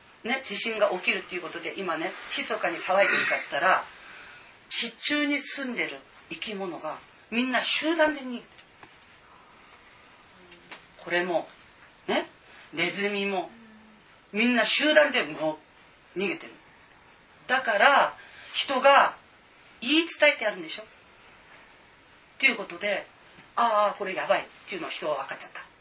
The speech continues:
ていうことなんですけれど、地震をいつも監視しているね、世界、ね、世界は何をしてるかって言ったら、許可してくれないから、人工衛星でサーマーグラフィーみたいにこうやって、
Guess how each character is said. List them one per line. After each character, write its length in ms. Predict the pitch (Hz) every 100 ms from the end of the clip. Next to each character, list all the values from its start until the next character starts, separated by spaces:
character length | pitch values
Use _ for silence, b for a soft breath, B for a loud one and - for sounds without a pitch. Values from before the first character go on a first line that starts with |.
| _ - - - - -
て 80 | 208
い 20 |
う 40 |
こ 80 | 170
と 80 | 165
な 100 | 151
ん 40 |
で 80 | 143
す 80 | -
け 100 | 139
れ 40 |
ど、 160 | 143 139 B B B B B B -
地 160 | - 240
震 320 | - 294 294
を 80 | 277
い 100 | 269
つ 100 | 226
も 80 | 185
監 260 | 220 226
視 160 | 220 214
し 60 | -
て 220 | 196 185
い 100 | 170
る 300 | 196 156 143
ね、 220 | 208 240
世 140 | - 185
界、 260 | 190 185 - - - - -
ね、 180 | 339 - - -
世 180 | - 247
界 180 | 165 147
は 160 | 151 -
何 240 | 165 190
を 40 | 185
し 100 | -
て 120 | 160
る 60 |
か 80 | -
っ 40 | 135
て 60 | -
言 80 | 139
っ 40 |
た 60 | -
ら、 60 | B - - -
許 140 | - 320
可 160 | 233
し 80 | -
て 100 | -
く 120 | -
れ 100 | 170
な 100 | 180
い 60 | 160
か 100 | -
ら、 280 | 180 170 - B B -
人 280 | 269 285
工 200 | 277 269
衛 140 | 247 240
星 260 | 185 135
で 260 | 135 156 - B B -
サ 160 | - 247
ー 40 |
マ 140 | 254
ー 60 | 247
グ 60 | 233
ラ 100 | 226
フ 60 |
ィ 40 | -
ー 40 | -
み 60 | - -
た 60 |
い 40 | -
に 60 | - - - - -
こ 140 | - -
う 40 | 147
や 80 | -
っ 20 |
て、 260 | - 143